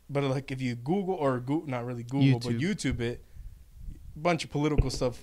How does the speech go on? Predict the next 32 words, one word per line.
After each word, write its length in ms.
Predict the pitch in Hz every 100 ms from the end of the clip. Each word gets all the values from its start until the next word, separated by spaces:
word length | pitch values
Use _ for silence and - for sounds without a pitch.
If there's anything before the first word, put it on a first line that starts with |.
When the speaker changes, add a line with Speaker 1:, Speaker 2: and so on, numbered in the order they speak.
| -
Speaker 1:
come 180 | 131 120
up, 180 | 117 - -
you 80 | 131
know, 60 | 123
a 40 |
bunch 180 | 127 127
of 100 | 123
Bernie 260 | 127 127 120
Sanders 400 | 131 131 131 -
stuff, 340 | 135 131 123
and 140 | 117 117 - - - - -
we 80 | 127
don't 160 | 123
buy, 200 | 120 120 117
we 140 | 147 139
wanna 220 | 135 120
be 140 | 127
mixed 300 | 127 135 -
in 140 | 123 117
with 100 | 113
that 120 | 110
kinda 180 | - 113
stuff, 320 | - 123 107
so. 240 | - 113 110 - -
Speaker 2:
Yeah, 140 | 113
we're, 200 | 110 131
we 100 | 127
don't 120 | 139
Speaker 1:
Uh, 20 |
Speaker 2:
support 420 | 127 127 - 117 110
Bernie. 360 | 117 117 127 - -
Speaker 1:
Nah. 80 | -